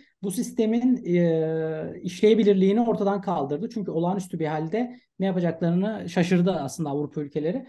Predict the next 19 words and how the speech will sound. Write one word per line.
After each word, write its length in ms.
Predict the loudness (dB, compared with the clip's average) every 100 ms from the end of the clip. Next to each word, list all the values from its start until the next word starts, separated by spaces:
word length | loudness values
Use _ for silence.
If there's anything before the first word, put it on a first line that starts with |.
| _ _ -4
Burada 260 | -2 0
da 180 | 0 4
ortak 380 | 4 4 2 0
bir 60 | 0
cevap 360 | 2 2 -2 -16 -6
üretmeye 500 | -2 -2 -2 -4 -4
çalıştılar. 640 | -6 -6 -8 -4 -4 -4 -10 _
Yani 480 | 0 2 4 2 -2 -8 -8
aslında 560 | -6 -2 0 -2 -4 -12
göçün 600 | -2 0 0 -2 -6 -4
Avrupa'ya 600 | 0 0 0 0 0 0 -2
varışına 420 | -2 0 -2 -2
kadarki 420 | 0 0 -2 -2
olan 200 | -2 -2
süreci 560 | -4 0 0 2 0 -2
yönetmeye 540 | -4 -4 -4 -4 -4
çalıştılar 580 | -6 -8 -8 -4 -2 0
daha 180 | -2 -2
ziyade. 560 | 0 0 0 -2 -4